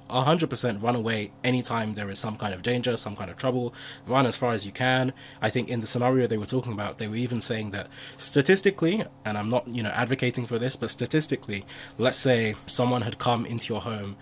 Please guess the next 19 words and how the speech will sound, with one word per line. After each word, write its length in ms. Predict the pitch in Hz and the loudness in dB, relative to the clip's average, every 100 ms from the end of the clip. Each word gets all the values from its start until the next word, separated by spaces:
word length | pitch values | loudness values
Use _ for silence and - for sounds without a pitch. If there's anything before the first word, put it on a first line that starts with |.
| - - - | -16 -16 -8
and 280 | 101 101 101 | -2 -2 -2
you 100 | 117 | -2
were 60 | 117 | 0
downstairs 440 | 113 110 113 104 | 2 2 0 -2
and 100 | 101 | -2
your 100 | 104 | -4
kids 240 | - 113 107 | -2 -4 -2
were 120 | 104 | -2
upstairs 500 | 104 - 107 98 - | -2 -2 -4 -4 -4
and 360 | - 101 92 - | -4 -2 -4 -2
they 180 | 123 120 | 2 4
had 200 | 117 107 | 2 0
gone 200 | 117 113 | -2 0
upstairs. 580 | - - 120 95 87 - - - - - | 0 0 0 -2 -4 -12 -16 -20 -16 -8
Statistically, 880 | - 139 160 160 165 - 127 120 | 4 4 6 4 4 4 4 4
they 160 | 117 113 | 4 2
were 120 | 113 | 2
saying 380 | - 127 120 110 | 2 2 2 0
that 160 | 110 | -2